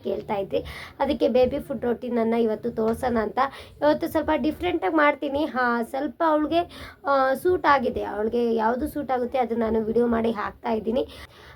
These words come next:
ಮತ್ತೆ ವ್ಯೂಸ್ಗೋಸ್ಕರ ಸುಮ್ ಸುಮ್ನೆ ಮಾಡಬಾರ್ದು ಅಲ್ಲ ಫ್ರೆಂಡ್ಸ್? ಆ, ಚಿಕ್ಕ ಮಕ್ಳಿಗೆ ತಿನ್ಸೋದು, ಹಾಗಾಗಿ ನಾನು ಸ್ವಲ್ಪ ನನ್ನ ಮಗು ಮೇಲೆ, ಆ, ಊಟ ತಿನ್ನಿಸಿ ಅವಳಿಗೆ ಅಡ್ಜಸ್ಟ್ ಆಗುತ್ತಾ ಇಲ್ವಾ ಅಂತ ನಾನು ಆಮೇಲೆ ನೆಕ್ಸ್ಟ್ ಡೇ ಮಾಡ್ತೀನಿ. ಇವತ್ತು ಎರಡನೇ ದಿನ ಮಾಡ್ತಾ ಇರೋದು. ಬನ್ನಿ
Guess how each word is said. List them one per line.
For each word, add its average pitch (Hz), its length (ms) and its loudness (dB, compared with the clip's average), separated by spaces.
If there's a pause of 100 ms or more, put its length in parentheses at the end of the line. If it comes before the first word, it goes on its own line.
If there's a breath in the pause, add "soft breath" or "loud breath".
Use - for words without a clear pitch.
(120)
ಮತ್ತೆ 320 240 2
ವ್ಯೂಸ್ಗೋಸ್ಕರ 330 640 0 (440)
ಸುಮ್ 277 140 -8
ಸುಮ್ನೆ 285 260 -2
ಮಾಡಬಾರ್ದು 226 520 0
ಅಲ್ಲ 208 140 0
ಫ್ರೆಂಡ್ಸ್? 247 300 -4
ಆ, 220 80 2
ಚಿಕ್ಕ 233 300 -10
ಮಕ್ಳಿಗೆ 254 360 -2
ತಿನ್ಸೋದು, 233 540 0
ಹಾಗಾಗಿ 214 460 0
ನಾನು 208 220 -4
ಸ್ವಲ್ಪ - 240 -6 (540 loud breath)
ನನ್ನ 277 300 4
ಮಗು 311 180 2
ಮೇಲೆ, 294 320 4
ಆ, 233 580 2
ಊಟ 240 220 -4 (140)
ತಿನ್ನಿಸಿ 262 280 -4
ಅವಳಿಗೆ 247 200 0
ಅಡ್ಜಸ್ಟ್ 220 420 -2
ಆಗುತ್ತಾ 226 300 -2
ಇಲ್ವಾ 214 240 0
ಅಂತ 202 240 -4
ನಾನು 214 220 0
ಆಮೇಲೆ 220 420 2 (500 loud breath)
ನೆಕ್ಸ್ಟ್ 302 260 2
ಡೇ 339 100 4
ಮಾಡ್ತೀನಿ. 277 440 2
ಇವತ್ತು 277 320 0
ಎರಡನೇ 254 320 2
ದಿನ 254 260 -2
ಮಾಡ್ತಾ 226 340 0
ಇರೋದು. 226 260 0
ಬನ್ನಿ 240 400 0